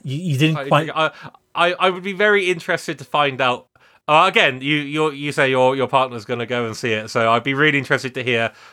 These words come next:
Speaker 2: what her thoughts are on it, uh, just
Speaker 1: Yeah,
Speaker 2: as someone
Speaker 1: me
Speaker 2: who's not
Speaker 1: too.
Speaker 2: read the book.
Speaker 1: Yeah, exactly. Um, and I think the other thing with Dune is, you know, I mean, Dune has set so many tropes, and, uh, what, as I've been rereading the book, um, having,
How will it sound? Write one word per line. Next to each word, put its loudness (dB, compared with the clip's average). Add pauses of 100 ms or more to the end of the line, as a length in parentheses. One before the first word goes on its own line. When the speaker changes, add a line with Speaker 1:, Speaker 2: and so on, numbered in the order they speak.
Speaker 2:
what 0
her 2
thoughts -4
are 2
on 0
it, 0 (340)
uh, 0
just 2
Speaker 1:
Yeah, 8
Speaker 2:
as 2
someone 2
Speaker 1:
me -8
Speaker 2:
who's -4
not 0
Speaker 1:
too. -4
Speaker 2:
read -4
the -8
book. -12 (360)
Speaker 1:
Yeah, 6
exactly. 0 (360)
Um, 4
and -4
I 6
think 0
the 2
other 2
thing 2
with -2
Dune 0
is, -6
you -2
know, 2
I -2
mean, -6
Dune 2
has 2
set -2
so -2
many -6
tropes, -4
and, -8 (640)
uh, 6
what, 4
as 4
I've 4
been 2
rereading 2
the -2
book, -2 (340)
um, 2
having, 0